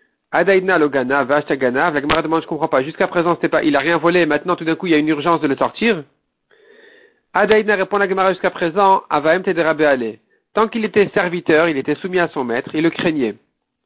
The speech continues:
Et donc il voulait pas. Hashta, maintenant que les années sont terminées, Letlem Tedera Be'ale. Il craint plus son maître, il veut rester, et le maître a peur qu'il vole, et s'il va au Beth Din, entre-temps il va le voler,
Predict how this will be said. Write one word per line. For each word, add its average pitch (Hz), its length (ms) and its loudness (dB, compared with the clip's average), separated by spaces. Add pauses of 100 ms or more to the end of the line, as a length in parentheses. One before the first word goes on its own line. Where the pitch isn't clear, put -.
(560)
Et 139 100 -10
donc 190 180 0
il 202 60 0
voulait 202 200 4
pas. 185 240 -2 (460)
Hashta, 202 480 -2
maintenant 190 360 -6
que 196 100 -4
les 170 160 -2
années 180 160 -2
sont 175 140 -6
terminées, 139 560 -4 (520)
Letlem 226 420 2
Tedera 180 300 0
Be'ale. 131 460 0 (460)
Il 160 100 -8
craint 190 220 -2
plus 208 200 -6
son 190 180 -2
maître, 143 420 -2 (300)
il 160 120 -2
veut 208 100 4
rester, 175 560 0 (460)
et 151 80 2
le 185 120 4
maître 214 260 0
a 170 80 -2
peur 196 380 2
qu'il 156 200 -6
vole, 131 360 0 (440)
et 151 160 0
s'il 214 140 -6
va 208 120 6
au - 20 4
Beth 185 180 2
Din, 202 160 -2
entre-temps 185 300 0
il 175 80 0
va 170 80 2
le 156 60 0
voler, 139 400 0